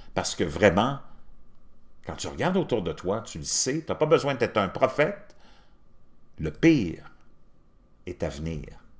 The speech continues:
Ça, c'est sans compter les cataclysmes, les catastrophes naturelles qui s'abattent sur les gens, jour après jour, et des grands cataclysmes cycliques sont en retard. On pense à des éruptions volcaniques, par exemple,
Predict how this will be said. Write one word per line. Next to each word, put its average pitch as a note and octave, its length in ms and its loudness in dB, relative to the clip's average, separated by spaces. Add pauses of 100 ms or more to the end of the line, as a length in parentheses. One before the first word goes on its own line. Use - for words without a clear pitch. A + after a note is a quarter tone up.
(160)
Ça, - 140 -4
c'est - 80 -2
sans A2+ 140 0
compter F#2 260 -2
les A2+ 140 -2
cataclysmes, F#2+ 840 -6 (300)
les D2+ 100 -2
catastrophes - 580 2
naturelles G#2+ 380 0
qui - 100 -8
s'abattent E2 380 0
sur D#2 160 -6
les C#2 240 -4
gens, G2 280 -8 (380)
jour G#2 200 -2
après E2 260 -2
jour, D3+ 340 -4 (840)
et F2+ 280 -2 (840)
des F#2+ 160 2
grands G#3 480 6
cataclysmes C3 720 2
cycliques - 540 -4
sont G2+ 240 0
en F#2+ 100 2
retard. E2 560 2 (300)
On D2+ 80 -6
pense F2+ 240 -4
à F2 40 -4
des D2+ 200 -4
éruptions D#2 280 -4
volcaniques, D#2+ 600 -4 (340)
par E2+ 120 0
exemple, E2 400 -4